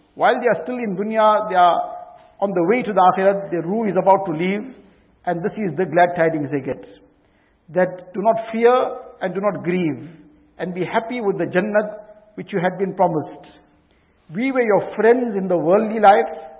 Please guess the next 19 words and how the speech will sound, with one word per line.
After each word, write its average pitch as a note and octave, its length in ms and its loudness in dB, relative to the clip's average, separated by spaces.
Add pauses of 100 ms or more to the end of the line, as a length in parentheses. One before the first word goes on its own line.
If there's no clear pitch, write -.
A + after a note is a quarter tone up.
(840)
and F3+ 220 -4
we A#3+ 140 -2
will A3 260 -2
be A3 320 -6
in F#3 120 -8
the E3 80 -2
hereafter." D3 560 0 (2000)
This F#3+ 120 -4
is F#3+ 280 -6
the E3+ 180 6 (640)
benefit A3 380 4
of F#3 100 0 (100)
having F3+ 280 -4
been G3 500 -4
in E3+ 160 -10
good G#3+ 220 -6
company, E3+ 440 -4
that F#3 160 -4
the F#3 120 -6